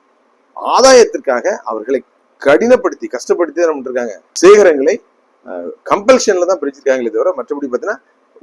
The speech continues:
one or two அவங்க தான் என்ன பண்ணலாம், கேட்டு பிரிச்சுக்கலாம் தவிர, மற்றபடி வந்து பாத்தீங்கன்னா, more than ninety percent வந்து பாத்தீங்கன்னா, கட்டாயத்தின் பேர்ல, தேர்தலின் பேருக்காக தான் என்ன பண்ணாங்க, பிரித்தாங்க.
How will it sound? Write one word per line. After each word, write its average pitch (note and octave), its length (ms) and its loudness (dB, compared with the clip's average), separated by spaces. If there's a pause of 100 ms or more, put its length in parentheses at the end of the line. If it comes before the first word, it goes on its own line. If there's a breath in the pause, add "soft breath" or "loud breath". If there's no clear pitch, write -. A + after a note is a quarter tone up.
one C3+ 140 2
or G#3 380 4 (100)
two D3+ 140 0 (180)
அவங்க C3+ 340 -2
தான் D3+ 60 0
என்ன C#3+ 60 -4
பண்ணலாம், B2+ 340 -8 (120)
கேட்டு C3+ 260 0
பிரிச்சுக்கலாம் A2 400 -8
தவிர, D3 140 -2
மற்றபடி B2 400 -8
வந்து A2 180 -6
பாத்தீங்கன்னா, A2+ 260 -14 (580)
more G3 200 6
than G#3+ 200 2
ninety D#3 440 -8 (220)
percent B2 240 -8
வந்து A#2 220 -8
பாத்தீங்கன்னா, G2+ 460 -10 (340)
கட்டாயத்தின் D#3+ 480 0
பேர்ல, B2 340 -4
தேர்தலின் F#3+ 420 2
பேருக்காக B2+ 360 -2
தான் D3 140 -6
என்ன C3 60 -8
பண்ணாங்க, A#2 220 -10 (100)
பிரித்தாங்க. A2+ 380 -12